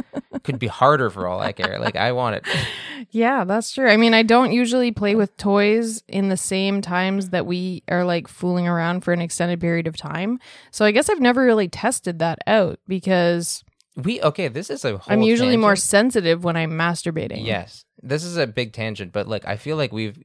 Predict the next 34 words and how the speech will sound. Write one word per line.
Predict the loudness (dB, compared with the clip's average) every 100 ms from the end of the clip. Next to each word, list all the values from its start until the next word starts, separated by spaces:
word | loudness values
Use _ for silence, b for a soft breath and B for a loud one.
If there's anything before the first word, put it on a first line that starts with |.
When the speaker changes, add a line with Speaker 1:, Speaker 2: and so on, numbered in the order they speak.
| -10
Speaker 1:
you've | -8 -8 -8
completely | -8 -8 -8 -8
changed | -6 -8 -6
the |
way | -6 -6
we | -8
fuck, | -10 -10 -10
because | -12 -10 -6
we | 0
used | 2 2
Speaker 2:
Mm. | 0
Speaker 1:
to, |
like, | -2 -2
fool | -4 -4 -2
around | 0 -2
and | -4 -4
do | -4
a |
lot, | -2 -2
uh, | -2
play | -2 -2
around | -2 -4 -8
a | -8
lot. | -6 -8 -4
Speaker 2:
Mm-hmm. | -2 0 0 -2 -6 -4
Speaker 1:
And | -6
now | -4 -6 -6
it's | -8
kinda | -10 -10 -8
like, | -4 -2 -2 -6 _ _ _
it's | -16 -12
mostly, | -6 -4 -4 -4 -4
like, | -2 -2 -4
I | -6 -2 -2 -4